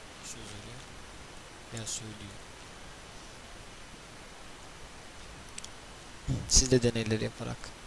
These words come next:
eee, keki almaya çalışıyorsunuz desem aslında çok saçma olur. Hani buradan kurtulmayı da istiyorsunuz demek daha doğru olur. Eee,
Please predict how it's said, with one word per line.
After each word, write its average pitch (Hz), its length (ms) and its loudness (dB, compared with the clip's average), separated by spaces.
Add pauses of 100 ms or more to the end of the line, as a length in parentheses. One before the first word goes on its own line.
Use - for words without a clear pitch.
eee, 113 60 -2 (2250)
keki - 300 6
almaya 131 300 4 (400)
çalışıyorsunuz - 600 -6
desem - 240 -6
aslında - 180 -6
çok - 240 -6
saçma - 300 -2
olur. - 260 -10
Hani 127 100 -8 (600)
buradan 123 220 -2 (420)
kurtulmayı 127 400 -6
da 117 40 -6
istiyorsunuz - 460 -6 (1400)
demek 117 320 -4
daha 120 100 2
doğru 120 60 2 (280)
olur. - 200 -10 (920)
Eee, 113 160 6